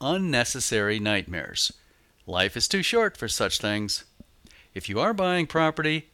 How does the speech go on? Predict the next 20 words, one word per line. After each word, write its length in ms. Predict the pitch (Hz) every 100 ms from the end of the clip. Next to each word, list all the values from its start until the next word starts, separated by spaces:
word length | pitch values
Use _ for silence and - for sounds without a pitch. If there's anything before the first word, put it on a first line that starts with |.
| _
do 140 | 147 247
your 140 | 277
due 180 | 220 226
diligence 540 | 180 160 143 143 151 -
to 80 |
be 140 | 113 117
sure 380 | - 190 180 - - -
you 200 | 135 254
don't 240 | 285 254
get 160 | 214 -
caught 400 | - 220 - - -
in 140 | 104
this 180 | 175 220
trap 400 | - 101 87 - _ - - _
for 120 | 104
the 140 | 95 98
unwary. 580 | 101 98 101 85 69 - _ _ _ _ _ _ -
I'm 240 | 107 185
Chuck 280 | - 175 175
Marundi, 520 | 190 202 196 147 160